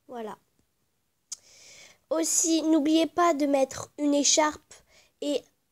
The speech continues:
un accessoire sur les cheveux pour la femelle. Et un éch-, un accessoire, des lunettes ou un chapeau en cuir pour le mâle.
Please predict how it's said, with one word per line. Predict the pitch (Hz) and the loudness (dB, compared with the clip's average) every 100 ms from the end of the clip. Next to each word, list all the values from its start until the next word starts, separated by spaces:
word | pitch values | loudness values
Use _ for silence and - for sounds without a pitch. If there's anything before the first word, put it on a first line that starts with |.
| _ - | _ -10
un | 277 | -6
accessoire | 285 - 294 - 302 285 | -6 -4 -6 -4 -4 -4
sur | - 294 | -4 -2
les | 277 269 | -2 -2
cheveux | - 285 | -2 -4
pour | 269 254 | -6 -6
la | 240 | -6
femelle. | 240 254 269 277 311 349 - _ _ _ _ _ _ _ _ - | -6 -4 0 2 2 0 -4 _ _ _ _ _ _ _ _ -10
Et | 302 311 - | -4 -4 -6
un | 285 294 | -6 -2
éch-, | 294 277 - | -2 0 -2
un | 294 294 | -2 -4
accessoire, | 294 - 302 - 311 330 | -2 -4 -6 -4 0 0
des | 302 | 0
lunettes | 294 277 294 302 302 - | -2 0 2 2 -2 -6
ou | 285 | -4
un | 294 | -4
chapeau | 294 294 294 294 | -2 -4 -4 -6
en | 269 | -6
cuir | - 302 302 | -8 -8 -8
pour | - 277 | -8 -2
le | 277 | 0
mâle. | 262 233 208 | 0 0 -2